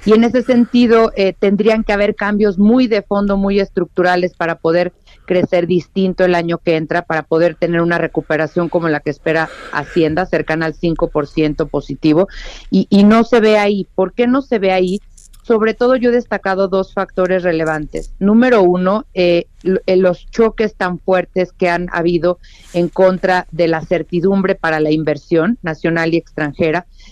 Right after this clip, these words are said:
este cambio de reglas de la noche a la mañana, esta falta de certidumbre jurídica, falta de Estado de Derecho, todo eso lo ve la inversión y por eso la inversión, pues, ha caído tanto, y un país en el que la inversión privada no se da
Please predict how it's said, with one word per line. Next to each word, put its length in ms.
este 320
cambio 340
de 100
reglas 360
de 100
la 120
noche 280
a 40
la 120
mañana, 720
esta 320
falta 340
de 100
certidumbre 580
jurídica, 720
falta 320
de 80
Estado 280
de 100
Derecho, 440
todo 320
eso 180
lo 140
ve 120
la 120
inversión 580
y 100
por 240
eso 200
la 100
inversión, 440
pues, 280
ha 100
caído 320
tanto, 380
y 100
un 120
país 360
en 160
el 140
que 120
la 120
inversión 400
privada 400
no 160
se 160
da 240